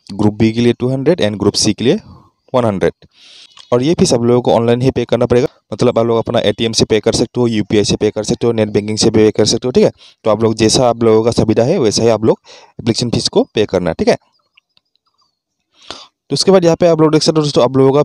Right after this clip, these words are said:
पीईटी, पीएसटी एग्जाम सेंटर कहाँ कहाँ पे होगा। यहाँ पे आप लोग सबसे पहले डिफू, उसके बाद कार्बी आंगलोंग आसाम,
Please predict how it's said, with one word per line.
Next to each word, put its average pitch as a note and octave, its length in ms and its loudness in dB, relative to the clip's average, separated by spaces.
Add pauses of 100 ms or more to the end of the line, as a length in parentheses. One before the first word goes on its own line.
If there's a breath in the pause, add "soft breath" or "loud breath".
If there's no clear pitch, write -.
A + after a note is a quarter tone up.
(120)
पीईटी, D3+ 480 -2
पीएसटी C3+ 720 0 (640 loud breath)
एग्जाम B2+ 260 0
सेंटर B2+ 240 0
कहाँ A#2+ 240 0
कहाँ A#2 140 0
पे A2+ 100 2
होगा। F#2 240 2
यहाँ G#2 100 2
पे C#3 100 0
आप C3 80 0
लोग C3 280 0
सबसे - 260 -2
पहले B2 240 2
डिफू, A#2 540 0 (340 soft breath)
उसके - 300 -6
बाद G2+ 300 2
कार्बी A2+ 280 2
आंगलोंग C3 340 0
आसाम, B2 420 -2